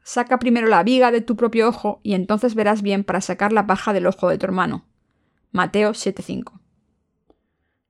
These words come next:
Esto, mis compañeros cristianos, es la razón por la que debemos ser claros acerca de quiénes somos realmente y que somos seres pecadores.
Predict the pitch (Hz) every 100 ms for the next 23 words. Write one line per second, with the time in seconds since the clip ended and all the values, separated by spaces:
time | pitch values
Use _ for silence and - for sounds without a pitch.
0 | _ 233 233 269 214 - 190 165 190 202
1 | - 214 - 208 208 - _ 214 214 208
2 | 196 214 214 202 190 190 190 180 202 208
3 | 214 196 - 208 180 190 - - - 208
4 | 220 185 185 233 220 - 220 208 190 185
5 | 190 180 - 202 - _ _ _ _ _
6 | - 208 208 214 214 208 - _ - -
7 | 190 196 180 170 160 165 - -